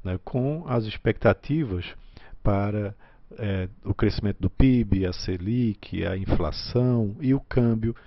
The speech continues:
para essa semana. É, como a semana anterior foi de carnaval, não deve haver alterações muito importantes. Na quarta-feira vai ser divulgado também o fluxo cambial pelo Banco Central. Na quinta-feira,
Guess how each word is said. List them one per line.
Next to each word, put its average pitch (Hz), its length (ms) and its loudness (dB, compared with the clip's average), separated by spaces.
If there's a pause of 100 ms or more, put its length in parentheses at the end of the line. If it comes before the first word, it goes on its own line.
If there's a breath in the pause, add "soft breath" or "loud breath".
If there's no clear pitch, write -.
(200 loud breath)
para 107 160 2
essa - 180 -4
semana. 95 560 -2 (600 loud breath)
É, 87 200 -4 (100)
como 131 340 2
a 101 80 -2
semana 101 600 -2
anterior 92 400 -4
foi 87 220 -6
de 82 340 -10 (160)
carnaval, 123 720 -4 (480 soft breath)
não 139 180 -4
deve 113 300 0
haver 107 340 -2 (280)
alterações 104 720 0
muito 104 360 -2
importantes. 104 880 -4 (560 loud breath)
Na 110 140 0
quarta-feira 135 720 6
vai 131 160 2
ser 135 160 -2
divulgado 127 480 0
também 127 280 0
o 120 40 0
fluxo 123 400 -2
cambial 117 380 0
pelo 104 200 0
Banco 98 240 -4
Central. 131 520 0
Na 123 120 -2
quinta-feira, 156 1040 -2